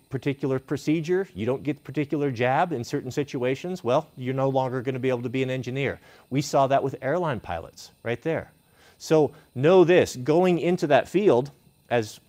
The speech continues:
interesting and as fun as it might be, you're going to be subject to the man. You're, you might find yourself in a position where you are,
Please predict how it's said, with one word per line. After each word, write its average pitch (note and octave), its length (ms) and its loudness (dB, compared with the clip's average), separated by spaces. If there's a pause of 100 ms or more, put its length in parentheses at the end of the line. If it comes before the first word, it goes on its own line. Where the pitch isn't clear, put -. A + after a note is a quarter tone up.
(160)
interesting D3+ 520 -2
and B2 120 -6
as A#2 140 -8
fun C#3+ 180 -2
as A2 100 -4
it A#2+ 100 -6
might A#2+ 280 -4
be, C3+ 340 0 (260)
you're C#3+ 280 2
going D3+ 220 0
to C#3+ 80 -12
be C3 120 0
subject B2 580 0 (220)
to A2 380 -2 (260)
the G2+ 100 -8
man. G#2+ 320 -6 (220)
You're, C3 240 -2
you C#3 240 0
might C3+ 300 -4
find C3 180 -4
yourself A#2 320 -4
in A2 80 -8
a G2 40 -12
position A2+ 540 -6
where G#2+ 140 -4
you A2+ 220 -4
are, A2 200 0